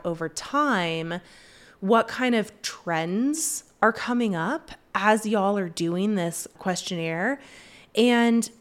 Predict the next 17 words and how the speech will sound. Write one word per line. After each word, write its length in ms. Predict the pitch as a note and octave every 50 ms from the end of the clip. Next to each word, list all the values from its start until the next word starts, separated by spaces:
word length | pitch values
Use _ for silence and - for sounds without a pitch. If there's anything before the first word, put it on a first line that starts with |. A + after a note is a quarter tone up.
| _ _ _ _ _ _ - -
make 220 | - A3+ B3 A#3 -
sure 200 | - - C4+ C4
that 160 | A#3+ A3+ G#3+
I'm 160 | G#3 G3+ G3
providing 640 | F3+ - - G#3+ G3+ G3 G3 F#3+ F#3 F#3 F3+ F#3 F3
resources 640 | G3 C#4 E4 E4+ - - F#3 E3+ E3+ - E3+ E3 -
for 260 | - - F3 E3+ E3
you 400 | E3 E3 D#3+ D#3+ D#3+ E3 F3 F#3 - -
that 120 | - F3+ F#3+
can 140 | - G#3
actually 380 | G3+ G3 G3+ - - G3 F#3 F3+
help 340 | E3+ - - G#3+ A3 G#3+ -
you 140 | F#3+ F#3+ F3
to 100 | F3 F3
meet 220 | F3 F3 E3 -
these 180 | - D#3+ D#3 -
goals, 400 | - - - - - - -